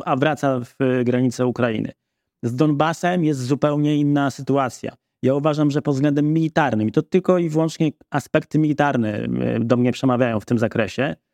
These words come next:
pod względem militarnym, y, nie będą w stanie Ukraińcy odbić, e, zwłaszcza tych wielkich aglomeracji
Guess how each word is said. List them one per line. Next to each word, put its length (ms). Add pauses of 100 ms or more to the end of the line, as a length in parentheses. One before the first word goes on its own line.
(180)
pod 120
względem 320
militarnym, 640
y, 160
nie 240
będą 300
w 40
stanie 280
Ukraińcy 500
odbić, 640 (500)
e, 520
zwłaszcza 840
tych 260
wielkich 320
aglomeracji 840